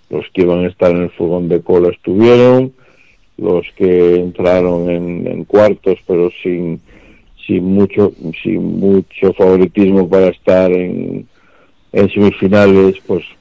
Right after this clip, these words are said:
pues no lograron sorprender y, y luego en la lucha, pues, al podium, yo de las cuatro, a pesar de que vosotros quedabais como campeón a, a Eslovenia, ¿no? En semifin-, en contra,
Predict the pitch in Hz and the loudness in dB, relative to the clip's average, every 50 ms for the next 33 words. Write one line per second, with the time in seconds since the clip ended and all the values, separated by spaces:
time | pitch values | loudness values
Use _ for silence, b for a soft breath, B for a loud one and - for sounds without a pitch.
0 | _ _ - 92 87 82 95 101 101 98 95 98 98 98 98 95 98 98 - 104 | _ _ -6 -4 -2 0 0 2 4 4 4 4 4 4 2 2 0 -2 -4 -4
1 | 101 95 98 104 107 104 98 98 110 113 117 117 120 120 120 123 113 104 98 90 | -6 -4 -2 -2 0 0 2 2 4 4 6 4 4 4 2 2 2 2 0 -2
2 | 87 85 82 78 92 95 92 98 95 90 87 90 95 98 92 90 90 90 92 92 | -4 -4 -6 -8 -8 -8 -6 -6 -6 -4 -4 -4 -4 -4 -4 -4 -4 -6 -6 -8
3 | - - 95 90 90 90 - 104 92 92 90 - - 101 101 98 95 101 101 101 | -6 -6 -4 -2 -2 -4 -2 -2 -2 -4 -4 0 2 2 2 4 2 2 0 0
4 | 101 101 98 90 87 87 82 80 80 80 80 82 82 82 - - _ - 90 87 | -2 -2 -2 -2 0 0 0 -2 -4 -4 -4 -4 -4 -4 -6 -8 _ 0 2 2
5 | 87 82 - 80 87 85 78 B B B B B B B B B B _ - - | 2 0 -2 -4 -4 -4 -4 B B B B B B B B B B _ -20 -20
6 | _ - - 73 71 73 78 71 73 71 78 - 85 82 - 82 76 - - - | _ -14 -10 -8 -6 -6 -4 -4 -6 -6 -6 -6 -6 -6 -6 -8 -8 -8 -4 -2
7 | 82 80 80 78 78 76 - - 87 80 78 80 85 85 80 - 92 87 87 85 | 0 2 2 2 0 -2 -4 -4 -6 -4 -2 -2 -4 -4 -2 -2 -2 0 0 0
8 | 85 82 85 87 85 - - _ - 90 87 82 92 87 85 90 95 98 92 87 | 0 0 0 0 -2 -4 -6 _ -2 -2 -2 0 0 0 2 2 2 2 2 2
9 | 87 85 87 90 92 92 90 87 - - 90 90 85 - - 92 87 92 - - | 0 0 0 0 0 0 0 -2 -2 -4 -4 -4 -4 -4 -6 -6 -4 -4 -2 -2
10 | 92 90 85 82 82 85 85 - - 90 87 85 78 - 82 85 85 85 82 80 | -2 -2 -2 -4 -6 -6 -8 -6 -4 -2 -2 0 0 0 2 2 2 2 2 0
11 | 78 | -2